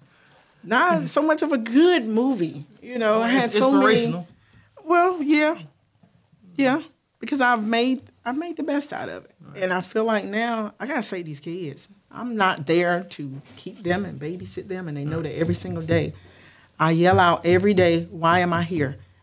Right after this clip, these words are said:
Speaker 1: And they all yell back. We talk about forty-five to fifty kids yell back to save our lives.
Speaker 2: Hmm.
Speaker 1: It's very powerful because I can't lose them like I lost this kid. I had to knock on that door that one more time.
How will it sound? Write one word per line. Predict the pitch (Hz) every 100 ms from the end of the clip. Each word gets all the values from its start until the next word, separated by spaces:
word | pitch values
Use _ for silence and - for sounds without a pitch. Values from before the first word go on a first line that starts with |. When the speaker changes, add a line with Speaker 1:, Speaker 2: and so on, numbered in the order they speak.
| -
Speaker 1:
And | 175
they | 170
all | 170 170 190
yell | 180 185
back. | 175 151 127
We | 147
talk | 147 165
about | 175 165 -
forty-five | - 185 185 185 151
to |
fifty | 135 202 190 160
kids | - 185 156 120 170
yell | 160 170
back | 156 151 131 -
to | 165
save | 147 156 156
our | 147
lives. | 139 131 69 - - - _ _ -
Speaker 2:
Hmm. | 143 98 _ _
Speaker 1:
It's | 170
very | 196 185
powerful | 190 160 139 - 147 _ _ _
because | - 156 160
I |
can't | 151 - 214 214 - - _ _ _
lose | 175 165 175 202 226 196 165
them | 151 143
like | 135 135
I |
lost | 123 135 135
this | 143
kid. | - 151
I | 151
had | 165
to | 160
knock | 160 160 170
on | 160
that | 156
door | 165 160
that | 139
one | 147 160
more | 165 160
time. | 170 170 151 143